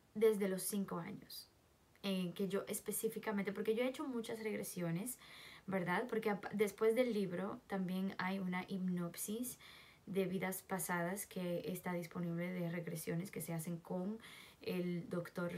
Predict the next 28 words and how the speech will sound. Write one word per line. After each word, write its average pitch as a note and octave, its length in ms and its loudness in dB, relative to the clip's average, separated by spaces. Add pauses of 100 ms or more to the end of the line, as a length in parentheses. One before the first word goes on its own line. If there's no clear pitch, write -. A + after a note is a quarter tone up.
(120)
Brian E3+ 380 0
Weiss, E3 500 -2
¿verdad? F3+ 380 0
Una F3 100 -2
meditación E3+ 560 -2
guiada. E3+ 460 0 (840)
Y B3+ 440 4
yo C4 520 6
las C#4 280 2
he D4+ 280 4
hecho, A#3 400 -2 (140)
de, G#3 220 6
pero G#3 320 2
le G#3 80 4
estoy G#3+ 220 2
hablando B3+ 400 2
que G3+ 80 0
esto G#3 120 -2
es A#3+ 60 0
un D4+ 100 -2
proceso A3+ 560 0
como F3 260 -2
del, E3 720 2
de D#3+ 720 2
cinco - 800 -4
a - 80 2
seis E3 280 0
años. D#3 500 0